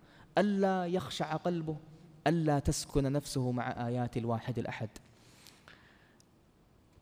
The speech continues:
تلمس شيخ الإسلام معنى لطيف جدًا عند قول الله تعالى: "لا يمسه إلا المطهرون".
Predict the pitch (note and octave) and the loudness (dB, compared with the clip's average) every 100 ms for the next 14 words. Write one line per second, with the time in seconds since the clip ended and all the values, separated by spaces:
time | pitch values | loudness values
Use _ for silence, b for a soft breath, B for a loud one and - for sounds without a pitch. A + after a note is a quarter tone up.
0 | - D3+ G3 G#3+ F3 D#3 E3+ D#3 D3 - | 0 4 6 6 4 2 0 0 0 0
1 | C#3+ D3+ D3 C3 C3 F3 E3 D#3 C#3 D3 | 0 0 2 2 4 2 0 0 0 0
2 | A3+ A#3+ A#3 G#3+ G3 F3 - - F#3 D3+ | 0 0 2 2 2 0 -4 0 0 2
3 | C#3 C3+ C3+ C3 C#3 C3+ B2+ C3+ B2+ C3 | 2 2 2 2 2 2 2 2 2 2
4 | C3 C3+ C3+ F3 F#3 D#3 F3 - - D#3 | 2 2 2 0 0 0 -2 -6 -6 -2
5 | D#3+ D#3 - E3 C3 A#2+ A#2 A#2 A#2+ A#2+ | 0 0 2 4 6 4 4 2 4 4
6 | A2+ G#2 | 4 2